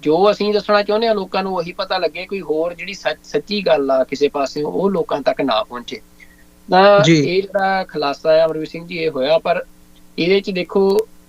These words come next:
Speaker 1: ਏਅਰ ਡਿਫੈਂਸ ਦਾ ਮਸਲਾ ਕੀ ਹੁੰਦਾ। ਜਦੋਂ ਵੀ ਕਿਸੇ ਦੋ ਮੁਲਕਾਂ ਦੇ ਦਰਮਿਆਨ ਟਕਰਾਅ ਹੋਣਾ, ਤਾਂ ਉਹਦੇ ਵਿੱਚ ਜਿਹੜਾ ਸਭ ਤੋਂ ਪਹਿਲਾ ਨਿਸ਼ਾਨਾ ਬਣਨਾ, ਉਹ 에ਅਰ ਡਿਫੈਂਸ ਸਿਸਟਮ ਨਹੀਂ ਬਣਨਾ ਹੁੰਦਾ ਹੈ।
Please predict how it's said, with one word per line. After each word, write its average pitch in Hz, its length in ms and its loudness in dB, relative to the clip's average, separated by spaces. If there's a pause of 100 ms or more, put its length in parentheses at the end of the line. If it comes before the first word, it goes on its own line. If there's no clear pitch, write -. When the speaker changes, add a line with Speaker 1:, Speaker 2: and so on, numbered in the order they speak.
(200)
Speaker 1:
ਏਅਰ 180 160 0
ਡਿਫੈਂਸ 190 400 -2
ਦਾ 180 140 -4
ਮਸਲਾ 165 340 2
ਕੀ 151 180 -4
ਹੁੰਦਾ। 120 280 -10 (840)
ਜਦੋਂ 185 320 0
ਵੀ 190 200 -4
ਕਿਸੇ 180 340 -6 (160)
ਦੋ 143 260 4
ਮੁਲਕਾਂ 160 440 2
ਦੇ 165 100 -2
ਦਰਮਿਆਨ 135 480 -2
ਟਕਰਾਅ 120 420 0
ਹੋਣਾ, 120 340 -4 (460)
ਤਾਂ 185 100 2 (140)
ਉਹਦੇ 185 260 2
ਵਿੱਚ 185 200 -8
ਜਿਹੜਾ 190 160 0
ਸਭ 175 300 0
ਤੋਂ 214 80 2
ਪਹਿਲਾ 185 320 0
ਨਿਸ਼ਾਨਾ 165 420 0
ਬਣਨਾ, 160 300 0
ਉਹ 175 100 2
에ਅਰ 180 160 -4
ਡਿਫੈਂਸ 190 400 -6
ਸਿਸਟਮ 170 420 -4
ਨਹੀਂ 175 140 -6
ਬਣਨਾ 165 260 0
ਹੁੰਦਾ - 260 -10
ਹੈ। - 100 -16